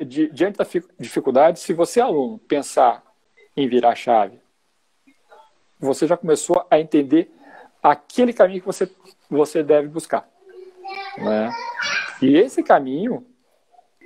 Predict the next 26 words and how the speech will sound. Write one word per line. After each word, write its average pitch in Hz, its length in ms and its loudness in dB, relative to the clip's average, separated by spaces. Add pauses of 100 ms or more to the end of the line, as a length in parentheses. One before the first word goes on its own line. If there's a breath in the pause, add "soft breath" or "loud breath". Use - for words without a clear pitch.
(460)
né, 127 220 -4
que 196 180 0
vai 147 200 4
encontrar 131 340 -4
outros 123 400 -2
obstáculos, 123 720 -6 (260)
né, 135 220 -14
com 107 180 -6
certeza, 143 600 -2 (580 soft breath)
né, 123 180 -4
serão 143 380 2
mais 151 260 -6
fáceis 131 380 -2
a 139 80 2
cada 220 380 0
vez, 139 580 0 (240)
a 156 80 -2
cada 123 300 0
momento 139 580 -8
e 139 60 -2
a 120 80 -2
cada 123 280 2
hora, 113 400 2 (140)
mais 101 460 -2
e 127 40 4
mais. 120 320 -10